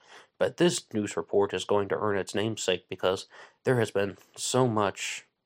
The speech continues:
coming out, and there are so many news developments that are either directly Zodiac Killer related, or, as we'll see, loosely Zodiac related. And I would like to start with the arrest of the Chinese Zodiac Killer.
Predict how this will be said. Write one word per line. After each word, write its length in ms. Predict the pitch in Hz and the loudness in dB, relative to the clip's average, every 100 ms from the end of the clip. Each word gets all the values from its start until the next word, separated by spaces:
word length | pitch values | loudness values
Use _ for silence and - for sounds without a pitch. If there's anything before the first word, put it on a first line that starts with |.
| _ | _
coming 320 | - 101 92 | -6 -6 -2
out, 360 | 92 107 117 - _ - - - | 0 0 0 -6 _ -20 -20 -8
and 140 | 113 110 | 0 2
there 100 | 104 | 2
are 60 | |
so 240 | 101 143 135 | 2 2 2
many 380 | 104 98 95 - _ _ _ _ _ _ - | 0 -2 -4 -8 _ _ _ _ _ _ -2
news 180 | 110 101 | 0 2
developments 560 | 95 98 98 101 95 - | 0 2 0 0 -4 -2
that 120 | 98 | -2
are 80 | 101 | 0
either 400 | 98 95 95 - _ _ - | 0 0 0 -2 _ _ -10
directly 380 | 98 123 131 95 | 2 2 2 -2
Zodiac 520 | - 92 92 95 95 | 0 0 0 0 0
Killer 220 | 95 98 | 0 0
related, 480 | 92 95 95 101 101 - | 0 -2 0 2 2 0
or, 400 | 131 117 123 117 | 0 2 0 -2
as 220 | 160 175 139 | 0 0 2
we'll 120 | 127 | -2
see, 260 | - 110 | 0 -2
loosely 520 | 98 101 123 - 90 90 | 0 0 0 0 -4 -2
Zodiac 560 | 90 92 95 95 - | -4 -2 -2 -4 -2
related. 460 | 98 92 98 196 - _ - - - | -4 -2 0 0 -2 _ -20 -20 -2
And 80 | 131 | 0
I 40 | |
would 140 | 147 214 | 2 0
like 120 | 208 | -2
to 100 | 113 | -2
start 320 | - 107 110 | 2 0 0
with 160 | 101 - | -4 -4
the 160 | 95 | -6
arrest 800 | 101 98 98 147 123 - - - _ - | -4 -4 0 2 2 -2 -14 -16 _ -6
of 220 | 117 101 | -6 -4
the 160 | 98 95 | -8 -6
Chinese 880 | - - 143 156 139 123 127 131 - | -6 -2 -2 0 0 0 0 -4 0
Zodiac 640 | 117 139 90 90 87 - | 0 0 -4 -4 -4 -8
Killer. 500 | - 101 95 90 | -2 0 0 -4